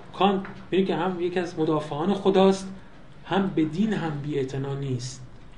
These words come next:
آه؟ یکی از باز اهداف اصلاً این سنجش عقل نقد نجات خدا و دینه. بعداً در موردش صحبت می‌کنیم. ولی میگه دین باید بیاد ذیل تابع نقا-،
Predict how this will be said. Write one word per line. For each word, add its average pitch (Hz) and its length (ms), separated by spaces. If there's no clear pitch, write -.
آه؟ 165 200
یکی 160 180
از 160 140
باز 160 180
اهداف 175 600
اصلاً 175 260
این 175 120
سنجش 156 440
عقل 151 400
نقد 190 420
نجات 190 460
خدا 156 400
و 135 60
دینه. 170 300
بعداً 123 280
در 135 60
موردش 139 200
صحبت 147 380
می‌کنیم. 127 240
ولی 202 180
میگه 247 140
دین 262 400
باید 208 280
بیاد 262 180
ذیل 269 460
تابع 214 400
نقا-، 185 440